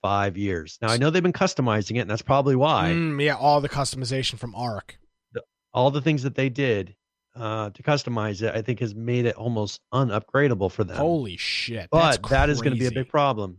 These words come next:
Speaker 1: Look at all the optimizations that we saw in the past two years, past year with Unreal, that, that all of these servers are saying, like, "Hey, we've gotten all this, online works so much better," and all these things that they're taking advantage of.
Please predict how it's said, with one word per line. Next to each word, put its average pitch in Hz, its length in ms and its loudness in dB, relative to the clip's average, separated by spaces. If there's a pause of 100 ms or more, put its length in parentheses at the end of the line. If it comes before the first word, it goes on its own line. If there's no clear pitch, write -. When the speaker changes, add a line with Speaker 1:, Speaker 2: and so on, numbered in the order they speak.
(100)
Speaker 1:
Look 143 180 -4
at 175 60 2
all 165 120 2
the 151 100 -2
optimizations 127 800 -4
that 90 120 -4
we 104 100 -8
saw 113 500 0
in 101 100 -10
the 101 40 -12
past 107 400 -4
two 120 200 -2
years, 117 420 -2
past 104 380 -6
year 113 420 0
with 98 240 -8
Unreal, 110 460 0
that, 95 160 -6 (180)
that 110 140 0 (180)
all 120 140 0
of 107 80 -2
these 117 120 -4
servers 117 220 -4
are 110 40 -10
saying, 107 160 -2
like, 113 160 -2
"Hey, 160 160 4
we've 117 140 2
gotten 135 200 0
all 113 40 -4
this, 110 180 -6 (300)
online 117 440 -4
works 139 160 -2
so 139 80 -2
much 120 180 -4
better," 127 260 4
and 104 120 -2
all 123 80 2
these 123 220 0
things 131 260 -2
that 113 120 -12
they're 113 140 2
taking 127 340 -2
advantage 113 380 -2
of. 156 240 4